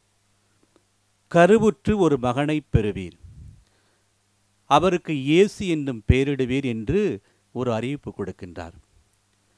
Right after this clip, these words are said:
இந்த அறிவிப்பு அவளுக்கு கலக்கத்தை உண்டு பண்ணியது,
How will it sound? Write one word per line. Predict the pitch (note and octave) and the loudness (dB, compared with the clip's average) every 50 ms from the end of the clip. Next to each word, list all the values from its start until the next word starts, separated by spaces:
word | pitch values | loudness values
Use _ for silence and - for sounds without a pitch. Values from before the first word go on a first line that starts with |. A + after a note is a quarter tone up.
| _ _ _ _ _ _ _ _ _ _ _ _ _ - | _ _ _ _ _ _ _ _ _ _ _ _ _ -2
இந்த | F#3+ G#3 G#3+ G#3+ F#3 | -2 4 6 8 8
அறிவிப்பு | E3+ E3+ F3+ G3+ B3+ C4+ B3+ - - A#3 A3+ F#3+ D#3+ C3 G#2 - _ _ _ _ _ _ _ | 8 8 6 4 2 0 -2 0 2 4 6 6 4 2 -2 -6 _ _ _ _ _ _ _
அவளுக்கு | - C#3 D3 E3 E3 D#3 C3+ - C#3 B2 | 2 2 4 4 2 0 -2 -4 -10 -8
கலக்கத்தை | - - C#3+ D3 F3 - - G3 F3 - - C#3 A#2 | -2 0 0 0 0 -2 -2 -4 -4 -2 -4 -4 -4
உண்டு | A2 A#2+ A2+ A2+ A2 | -4 -4 -4 -4 -4
பண்ணியது, | G2+ G#2 G2 G#2 G#2 G#2 F2 A2+ | -4 -4 -4 -4 -6 -6 -6 -6